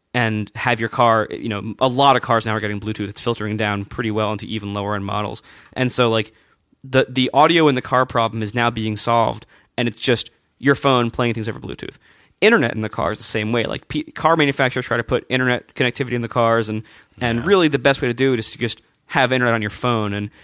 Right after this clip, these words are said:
Speaker 1: maybe at best have your <laughs> car tether with your phone. You know, that maybe, maybe we'll go there in the future. But ultimately, like,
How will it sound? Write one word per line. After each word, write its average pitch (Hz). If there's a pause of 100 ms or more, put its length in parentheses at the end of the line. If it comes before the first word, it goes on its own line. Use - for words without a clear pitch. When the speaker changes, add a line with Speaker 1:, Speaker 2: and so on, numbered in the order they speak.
(140)
Speaker 1:
maybe 190
at 117
best 139 (120)
have 127
your 123
<laughs> -
car 135 (140)
tether 131
with 117
your 110
phone. - (260)
You 135
know, 120
that 127
maybe, 131
maybe 127
we'll 120
go 117
there 113
in 110
the 104
future. 110
But 107
ultimately, 143
like, 117